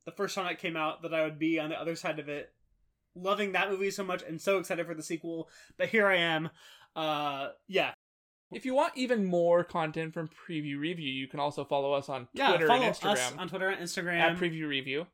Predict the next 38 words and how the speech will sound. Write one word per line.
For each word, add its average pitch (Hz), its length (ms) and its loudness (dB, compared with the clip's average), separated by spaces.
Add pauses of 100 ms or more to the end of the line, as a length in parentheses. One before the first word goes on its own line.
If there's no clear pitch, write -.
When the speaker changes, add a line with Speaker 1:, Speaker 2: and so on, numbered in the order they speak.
Speaker 1:
Yes. - 560 -8
As 180 80 4
Speaker 2:
Or 185 140 8
Speaker 1:
a - 20 6
podcast, 180 420 4
you'll 180 100 -6
get 180 160 0
alerted. 175 520 -2
We 156 140 -2
post 170 320 -4
when 165 160 -4
new 160 100 -2
episodes 156 360 -4
are 156 80 -4
out, 156 200 0
so - 60 -8
you'll 151 200 -6
be 156 100 -4
the 143 100 -6
first 175 320 -12
to 180 60 -12
know 160 320 -4 (340)
and 156 140 -8
head 147 200 -4
straight 214 460 0
to - 100 -6
your 185 120 0
podcast 170 580 -2
app 160 380 -2
to 147 320 0
be 151 60 -4
able 147 100 -4
to 147 100 -10
listen 151 200 -10
to 143 40 -8
the 143 80 -14
latest 151 260 -8
episode. 147 520 -8